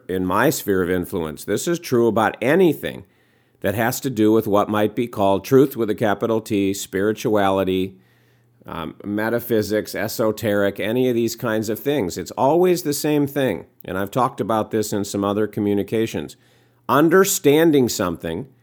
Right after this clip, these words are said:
having clarity at the idea and concept level, does not have any power to actually generate that experience or to facilitate the experience.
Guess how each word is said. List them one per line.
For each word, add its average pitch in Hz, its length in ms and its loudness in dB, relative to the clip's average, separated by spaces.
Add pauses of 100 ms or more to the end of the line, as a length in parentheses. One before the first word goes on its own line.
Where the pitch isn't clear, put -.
(340)
having 123 380 2
clarity 143 760 2
at 95 180 -6
the 104 120 0
idea 110 500 2
and 107 240 -6
concept 135 580 -2
level, 85 340 -4
does 98 240 -4
not 117 300 2
have 147 220 -2
any 120 240 0
power 85 540 -2 (440)
to - 140 -4
actually 131 460 -2
generate 117 580 0
that 104 180 -2
experience 110 800 -2
or 107 200 -2
to 117 180 -8
facilitate 127 840 -4
the 92 120 -2
experience. 87 720 -4